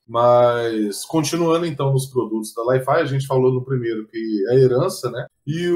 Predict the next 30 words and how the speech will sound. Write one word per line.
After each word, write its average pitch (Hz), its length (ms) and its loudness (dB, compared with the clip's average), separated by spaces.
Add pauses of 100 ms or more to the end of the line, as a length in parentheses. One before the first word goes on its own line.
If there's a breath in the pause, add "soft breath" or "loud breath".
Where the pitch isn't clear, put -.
(120)
o 156 220 0
segundo 175 840 4
é 185 60 8
uma 180 560 2 (520)
Time 170 260 0
Lock 135 340 4
Wallet. 123 560 0 (240)
O - 60 -20
que 139 120 -8
que 139 60 -8
seria 131 380 2
uma 127 200 0
Time 135 300 2
Lock 117 320 -2
Wallet, 98 480 -2
né? 131 180 -12 (540)
É 110 100 0
um 131 380 2
contrato, 139 580 2
uma 143 200 -2
carteira 131 400 0
contrato, 123 580 -2
onde 143 400 -2
eu 123 500 6
mando 190 360 2
um 147 120 -4
fundo 131 360 -2
pra 135 160 2
lá 131 340 2 (220)
e 139 240 6